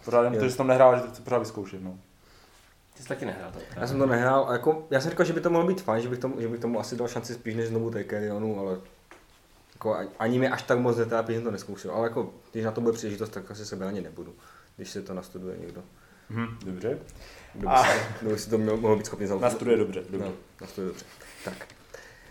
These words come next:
Speaker 2: A tak můžeme teda na moje číslo jedna?
Speaker 3: Asi
Speaker 1: Mu-,
Speaker 3: můžeme.
Speaker 1: jasně.
Speaker 2: Tak, eh, jsem konzistentní, zase tady mám další Star Wars a tentokrát je to hra od Fantasy Flight Games a je to Star Wars Imperium versus Rebelové, což je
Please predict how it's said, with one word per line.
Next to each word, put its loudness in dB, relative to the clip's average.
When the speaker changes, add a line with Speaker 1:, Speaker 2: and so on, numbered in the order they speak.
Speaker 2:
A 4
tak -6
můžeme -2
teda 0
na -4
moje 0
číslo -2
jedna? 0
Speaker 3:
Asi -6
Speaker 1:
Mu-, -6
Speaker 3:
můžeme. -6
Speaker 1:
jasně. -4
Speaker 2:
Tak, -2
eh, -4
jsem -2
konzistentní, 0
zase -4
tady 0
mám 0
další -2
Star -2
Wars -2
a -8
tentokrát 0
je 2
to -2
hra 2
od -6
Fantasy -6
Flight -2
Games -4
a -8
je -4
to -4
Star 0
Wars 0
Imperium 0
versus -2
Rebelové, -2
což -8
je 0